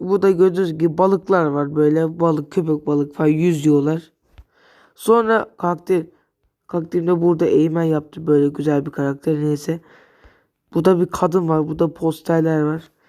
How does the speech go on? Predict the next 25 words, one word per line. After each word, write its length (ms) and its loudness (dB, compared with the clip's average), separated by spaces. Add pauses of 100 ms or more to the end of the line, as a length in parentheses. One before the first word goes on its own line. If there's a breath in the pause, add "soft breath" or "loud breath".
(200)
Vallahi 500 2
çok 240 0
şey 320 2
var. 180 -6 (680)
O 140 -4
kadar 340 2
şey 340 2
var 300 2
ki 360 -4 (320)
çok 280 -4
gösteremeyebilirim. 960 2 (520 soft breath)
İşte 280 0
zaten 400 0
görüyorsunuz. 640 0 (800 soft breath)
Burada 240 4
da 120 4
şey, 500 0
eğer 380 2
akvaryuma 580 2
müşteri 540 -6
gelirse 480 0
onların 540 0
kalacağı 640 2
odalar 460 2
arkadaşlar. 560 -4